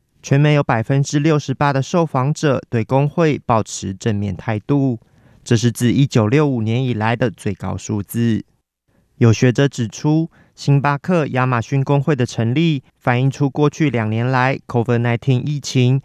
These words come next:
严重影响美国劳工的劳动条件，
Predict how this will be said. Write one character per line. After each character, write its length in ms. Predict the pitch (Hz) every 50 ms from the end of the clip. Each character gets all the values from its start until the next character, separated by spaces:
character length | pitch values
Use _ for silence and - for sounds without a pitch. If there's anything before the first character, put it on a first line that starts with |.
| _ _
严 180 | - 120 120 123
重 200 | 120 139 131 131
影 220 | 123 120 123 135
响 320 | - - 175 147 123 92 104
美 160 | 104 107 104
国 180 | - - 104 104
劳 180 | 104 110 113 117
工 220 | - 151 147 156
的 180 | 156 151 135 - -
劳 160 | 104 98 98
动 180 | - 110 107 101
条 260 | - - 98 92 95
件， 420 | - - 135 139 135 131 123 120